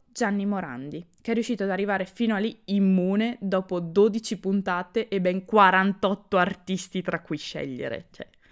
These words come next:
Sanremo, cavati. Il <laughs> brano che porta alle semifinali è anche quello della finale, se riesce a passare, quindi è veramente importante. L'orchestra parte e lui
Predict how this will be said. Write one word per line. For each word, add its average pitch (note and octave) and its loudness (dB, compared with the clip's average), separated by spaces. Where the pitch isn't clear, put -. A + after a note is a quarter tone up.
Sanremo, D#3 -8
cavati. - -10
Il C#4+ 4
<laughs> - -
brano C4+ 4
che B3+ -4
porta G#3+ -4
alle G3+ -4
semifinali F#3 -6
è - -8
anche F#3+ -6
quello E3 -8
della D#3 -10
finale, C#3 -12
se - -10
riesce - -12
a - -20
passare, - -18
quindi D#3+ -12
è F3 -6
veramente F#3+ -2
importante. - -12
L'orchestra - -14
parte D#3 -12
e G#3 -2
lui F3 -4